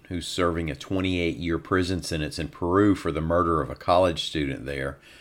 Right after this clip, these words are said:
will be extradited to Alabama to face federal charges relating to the two thousand five disappearance in Aruba of Mountain Brook teenager Natalee Holloway,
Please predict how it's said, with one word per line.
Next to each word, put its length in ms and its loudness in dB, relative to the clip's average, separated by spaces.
will 120 -6
be 200 -2
extradited 760 0
to 100 -2
Alabama 580 0
to 100 -4
face 300 -4
federal 460 2
charges 600 2
relating 560 -2
to 160 -16
the 60 -10
two 200 -6
thousand 420 2
five 400 4
disappearance 720 -6
in 100 -4
Aruba 640 4
of 160 -6
Mountain 340 -2
Brook 300 -4
teenager 560 -6
Natalee 420 -6
Holloway, 600 0